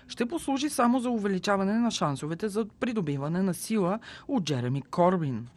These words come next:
"Тя ще се върне със споразумение и то пак няма да мине през парламента", изтъкна Рис Мок, допълвайки, че шансовете за промяна в споразумението за излизане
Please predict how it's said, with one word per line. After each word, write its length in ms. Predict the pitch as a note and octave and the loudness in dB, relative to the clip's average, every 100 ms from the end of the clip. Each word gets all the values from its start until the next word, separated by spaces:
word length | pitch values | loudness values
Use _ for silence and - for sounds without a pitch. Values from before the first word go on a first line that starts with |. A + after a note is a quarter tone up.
| - - | -14 0
"Тя 160 | G3 | 0
ще 160 | E3+ A3 | 0 -2
се 120 | A#3 | 0
върне 300 | G#3+ G#3 A3 | 2 2 2
със 180 | A#3 C#4 | 0 -8
споразумение 680 | - D4+ B3 A#3 G#3 G3+ A3+ | -4 -2 2 2 4 4 4
и 60 | A#3 | 4
то 100 | B3 | 2
пак 240 | A#3+ A#3 | 2 4
няма 280 | G#3 F3+ G3 | 4 4 4
да 80 | G#3 | 4
мине 260 | D#3+ C3+ | 4 0
през 220 | C3+ E3 | -2 -6
парламента", 600 | - F3 F3+ F#3 D#3 D#3 | -2 0 2 4 2 0
изтъкна 760 | G#3 F#3 - - C#3+ E3+ F#3 F3+ | -2 -4 -8 -6 -4 0 0 0
Рис 300 | C3 G2 E3 | -2 -4 -2
Мок, 280 | E3+ E3+ F3 | 0 0 -2
допълвайки, 680 | G3 A#3 A#3 E3+ C#3 G3+ | 0 4 4 4 0 -4
че 200 | F#3+ A3 | -6 -6
шансовете 720 | G#3+ - A3+ A3+ A3+ G#3 D3+ C#3 | -4 0 2 2 0 -4 -4 -8
за 120 | C#3+ | -8
промяна 440 | D3+ D#3 F3+ F#3+ | -4 -2 0 0
в 80 | E3 | -4
споразумението 840 | - E3 D#3 D#3+ F3 F#3 D3+ C3+ C#3 | -8 -6 -4 -2 0 0 0 -4 -8
за 140 | C#3 | -8
излизане 560 | C#3+ D3 F3+ D#3 C#3+ | -8 -6 -6 -4 -4